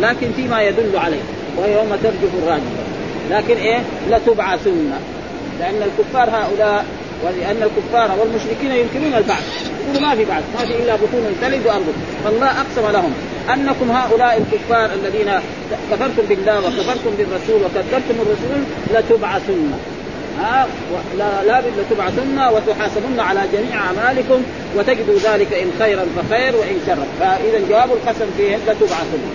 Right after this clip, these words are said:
ما هو موجود، ها، محذوف. والذي يدل عليه "يوم ترجف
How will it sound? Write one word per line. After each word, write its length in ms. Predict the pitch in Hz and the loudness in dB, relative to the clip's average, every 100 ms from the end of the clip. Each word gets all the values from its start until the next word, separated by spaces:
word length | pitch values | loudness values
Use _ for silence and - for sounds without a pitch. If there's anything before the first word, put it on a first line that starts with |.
| - 240 | -6 -2
ما 60 | |
هو 120 | 226 190 | -2 0
موجود، 340 | 156 135 139 - - 165 | -2 -4 -4 -6 -4 0
ها، 200 | 233 - | 2 2
محذوف. 320 | - 311 - - - - 196 | -2 -2 -2 -4 -8 -2 0
والذي 340 | 240 262 247 | 2 2 2
يدل 300 | 226 269 247 | 2 0 -2
عليه 300 | 196 247 269 | 0 0 2
"يوم 240 | 247 220 202 | 2 0 0
ترجف 260 | 220 202 | 0 0